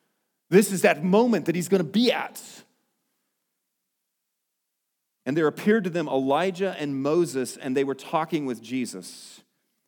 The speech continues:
Probably representations of the Old Testament, Moses, the law, and Elijah, the prophets, 'cause everything speaks to Christ.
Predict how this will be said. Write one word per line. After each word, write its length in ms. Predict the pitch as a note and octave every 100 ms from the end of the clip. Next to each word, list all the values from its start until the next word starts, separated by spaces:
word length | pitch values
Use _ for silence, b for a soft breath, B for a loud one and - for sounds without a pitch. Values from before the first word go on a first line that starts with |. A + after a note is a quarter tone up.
| _
Probably 1160 | - - G3+ A#3 G3 E3 A#2+ A2+ G#2+ B2 G#3 A3 - _ _ _
representations 1120 | A#2+ D3+ D#3+ C3+ C3+ A#2+ D3 D3 D3 C3+ A#2+
of 220 | - A2+ A2
the 100 | A2
Old 160 | G#2+
Testament, 680 | - A2+ - F2 E2+ - -
Moses, 400 | A2+ G#2+ A#2+ A#2+
the 120 | - G#2+
law, 260 | G#2 G#2
and 100 | G2+
Elijah, 320 | F#2 F2+ F#2+
the 80 | F2
prophets, 640 | - - G2+ - E2 - -
'cause 200 | A3 F#3+
everything 320 | G#2+ - F#2+
speaks 320 | - - F#2+
to 100 | -
Christ. 560 | - F2+ D#2+ - -